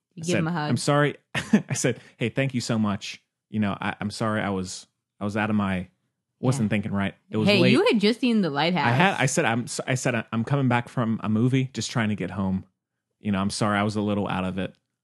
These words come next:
Speaker 2: And
Speaker 1: Yeah.
Speaker 2: I said, "Hey, it happens to all of us."
Speaker 1: Whoa. Did
Speaker 2: Uh,
Speaker 1: he have a Southern accent?
Speaker 2: Not really.
Speaker 1: Okay. So that's
Speaker 2: Not
Speaker 1: probably why he was nice.
Speaker 2: Yeah. And I
Speaker 1: Yeah.
Speaker 2: said, "Hey, you be safe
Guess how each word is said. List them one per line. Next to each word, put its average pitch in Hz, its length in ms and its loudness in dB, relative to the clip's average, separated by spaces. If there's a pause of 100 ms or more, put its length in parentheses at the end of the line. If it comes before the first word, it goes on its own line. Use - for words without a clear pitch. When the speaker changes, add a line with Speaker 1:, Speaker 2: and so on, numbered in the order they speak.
(180)
Speaker 2:
And - 100 -2
Speaker 1:
Yeah. 113 80 -2
Speaker 2:
I - 20 -6
said, 92 140 -6
"Hey, 101 240 -10 (560)
it - 100 -12
happens 98 340 -8
to - 80 -10
all - 220 -12
of - 80 -20
us." - 220 -20
Speaker 1:
Whoa. 160 840 0 (880)
Did 185 60 -2
Speaker 2:
Uh, 175 40 -6
Speaker 1:
he 190 80 2
have 202 100 2
a 196 60 -2
Southern 185 300 -2
accent? 208 460 -4 (840)
Speaker 2:
Not 202 140 0
really. 92 240 -4 (460)
Speaker 1:
Okay. - 340 -20 (320)
So - 80 -20
that's - 160 -18
Speaker 2:
Not - 160 0
Speaker 1:
probably 160 80 -8
why 156 120 -10
he 156 120 -12
was 165 140 -14
nice. 185 260 -16 (440)
Speaker 2:
Yeah. 92 240 -6 (520)
And 110 80 -12
I - 0 -
Speaker 1:
Yeah. 95 60 -6
Speaker 2:
said, 101 180 -8
"Hey, 101 220 -6 (400)
you 131 180 0
be 127 140 0
safe - 520 -4